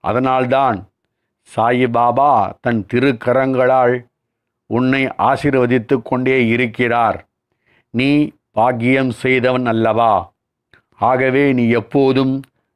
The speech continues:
தைரியமாக இரு. கலங்கமற்ற உன் தூய மனது சோதனைகளைக் கண்டு பயப்படக்கூடாது. என் துணையும் ஆசீர்வாதமும் என்றென்றும் உனக்கு உண்டு.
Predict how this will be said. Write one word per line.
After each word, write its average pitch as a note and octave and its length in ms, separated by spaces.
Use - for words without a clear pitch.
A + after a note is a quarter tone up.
தைரியமாக A#2+ 800
இரு. A2+ 320
கலங்கமற்ற C#3 720
உன் C3 300
தூய C3 340
மனது A#2+ 360
சோதனைகளைக் C3 920
கண்டு B2 400
பயப்படக்கூடாது. A#2 1200
என் A#2+ 280
துணையும் B2+ 540
ஆசீர்வாதமும் A2+ 1000
என்றென்றும் B2 680
உனக்கு A#2 540
உண்டு. A2 560